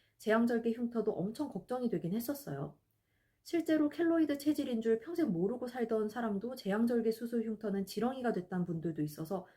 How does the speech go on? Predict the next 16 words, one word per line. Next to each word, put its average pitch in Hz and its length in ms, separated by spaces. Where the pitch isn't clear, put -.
괜히 202 300
더 170 100
두렵더라고요. - 640
근데 226 200
막상 247 340
수술은 294 340
속옷 339 300
라인 269 240
안쪽으로 240 500
해서 220 300
흉터가 302 400
남에게 214 440
보일 185 280
일은 185 240
딱히 - 240
없어요. 151 520